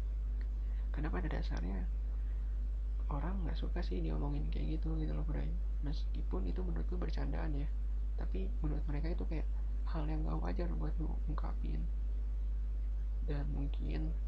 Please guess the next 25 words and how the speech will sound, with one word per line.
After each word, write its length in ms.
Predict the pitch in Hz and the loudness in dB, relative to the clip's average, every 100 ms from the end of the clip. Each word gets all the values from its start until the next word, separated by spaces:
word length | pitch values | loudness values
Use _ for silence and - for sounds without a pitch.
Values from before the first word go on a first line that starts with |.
| - - - - - 151 | -2 -2 -2 -2 -2 0
menurut 160 | 147 131 | 0 0
lu 160 | 147 160 | 0 0
yang 160 | 160 | 0
belum 240 | 147 147 147 | 0 0 0
lu 40 | 139 | 0
kena, 320 | 143 151 147 - - - | 0 0 -2 -2 -2 -2
pas 80 | 139 - | -2 -2
lu 80 | 147 | -2
kena 240 | 139 135 139 | -2 -2 -2
omongan 400 | 147 147 139 147 | -2 -2 -2 -2
itu, 160 | 151 - - - - - - - | -2 -2 -2 -2 -2 -2 -2 -2
wah, 160 | 139 | -2
pasti 240 | - - 165 | -2 -2 -2
lu 80 | |
sakit 240 | - - 131 | 0 -2 -2
hati 320 | 135 123 151 | -2 -2 -2
deh, 80 | 151 139 | -2 0
Bray. 160 | 139 - - - - - - - - - | 0 -2 -2 -2 -2 -2 0 0 -2 -2
Mungkin 240 | 147 - | 0 0
ada 160 | 123 - | 0 0
yang 160 | 110 143 | 0 -2
nggak 160 | - | -2
sakit 160 | - 120 | 0 0
hati, 240 | - 90 | 0 -2
tapi 240 | - - | -2 -2